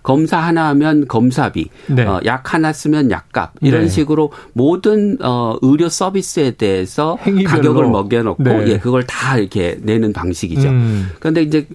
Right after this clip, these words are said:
Speaker 1: 어, 이런 방식으로 하면 아무래도, 어, 병원이나 의사 입장에서는, 어,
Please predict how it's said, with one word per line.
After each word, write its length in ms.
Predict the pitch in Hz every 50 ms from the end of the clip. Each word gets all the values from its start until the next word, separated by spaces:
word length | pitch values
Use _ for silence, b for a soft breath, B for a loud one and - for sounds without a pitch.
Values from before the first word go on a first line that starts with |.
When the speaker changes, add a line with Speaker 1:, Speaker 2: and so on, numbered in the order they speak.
| B B B B B B
Speaker 1:
어, 200 | B 135 135 131 123
이런 320 | 131 156 190 220 240 247
방식으로 500 | 214 175 147 156 156 - 175 165 165 160
하면 440 | 160 175 196 185 180 185 196 202 - - -
아무래도, 920 | - - 101 104 120 143 180 208 196 170 123 - - 117 120 95 73 - B B B B B B B
어, 240 | 98 95 95 95
병원이나 500 | - - 131 139 160 175 190 190 185 180
의사 260 | 131 113 120 127 175 151
입장에서는, 840 | 143 131 - - 135 127 123 113 104 - 123 123 143 151 165 160 B B B B B B B
어, 160 | B 98 92